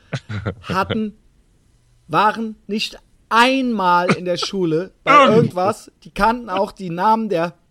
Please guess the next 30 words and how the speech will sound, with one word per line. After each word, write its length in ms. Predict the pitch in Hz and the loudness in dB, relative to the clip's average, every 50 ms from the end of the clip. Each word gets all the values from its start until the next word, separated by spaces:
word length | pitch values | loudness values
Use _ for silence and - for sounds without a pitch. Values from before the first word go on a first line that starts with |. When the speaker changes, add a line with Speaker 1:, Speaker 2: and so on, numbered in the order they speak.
| _ | _
Speaker 2:
beiden 400 | - 165 175 202 220 208 220 214 | -2 0 2 2 0 -2 -4 -10
Grundschullehrerinnen 1040 | - - 190 202 196 - - 196 175 160 156 165 165 160 147 151 160 160 165 170 156 _ - | -10 -8 -8 -8 -6 -6 -6 -4 -2 -2 -2 -2 -4 -6 -6 -6 -6 -6 -8 -12 -14 _ -14
nicht. 460 | 156 147 156 175 - - - - _ _ _ _ _ _ _ _ _ _ _ - | -12 -10 -10 -10 -10 -12 -14 -18 _ _ _ _ _ _ _ _ _ _ _ -8
Speaker 1:
Die 60 | 131 | -6
Speaker 2:
Kannten 60 | 113 107 | -2 0
Speaker 1:
waren, 260 | 110 117 127 139 139 | 2 2 2 0 -2
Speaker 2:
die 100 | 147 156 | -4 -6
nicht. 240 | 151 147 151 143 - | -6 -8 -10 -10 -8
Speaker 1:
genau, 220 | 135 110 110 104 - _ _ _ _ _ _ - | -4 -4 -4 -4 -4 _ _ _ _ _ _ -6
die, 160 | 131 123 117 | -4 -4 -4
die, 220 | - 123 123 117 - | -2 -4 -6 -6 -6
die 160 | - 214 110 107 | -8 -8 -4 0
waren 300 | 110 120 127 131 135 - _ - 120 117 117 101 98 123 113 - | 0 0 0 0 -2 -8 _ -20 -20 -18 -18 -18 -18 -18 -18 -10
bei 240 | 127 117 123 131 135 _ _ - | -2 -2 -2 -2 -2 _ _ -14
keinerlei 540 | - - - 196 214 196 170 156 143 151 156 | -8 -4 -2 0 2 2 2 2 2 0 -2
Freizeitaktivität. 1120 | - - 135 139 - - - 151 - - 127 131 - - 123 123 123 - - 143 131 - | -2 -2 -2 -2 -2 -2 -4 -6 -6 -4 -6 -8 -8 -8 -8 -8 -6 -6 -6 -6 -6 -4
Die 140 | 120 113 117 | -6 -4 0
wussten 440 | 147 175 - - - 135 135 135 | 0 0 0 -2 -8 -8 -6 -4
nicht, 280 | 143 175 269 - - - | 0 0 0 0 -2 -2
Speaker 2:
Ja, 120 | 156 151 | -2 0
Speaker 1:
was 200 | 135 151 147 - | 0 0 0 0
die 60 | - - | 0 4
Speaker 2:
da 200 | 165 214 277 294 | 4 6 6 6
war 160 | 320 311 302 | 6 6 6
auch 100 | 285 - | 4 2
meine 200 | 254 254 240 226 | -2 -6 -6 -4
Mutter 260 | 208 196 175 196 165 | -6 -6 -4 -4 -4
nicht 200 | 156 147 139 - | -4 -6 -8 -10
mit 120 | 143 123 - | -12 -10 -10
dabei. 340 | 135 113 120 113 110 107 | -10 -8 -8 -10 -12 -14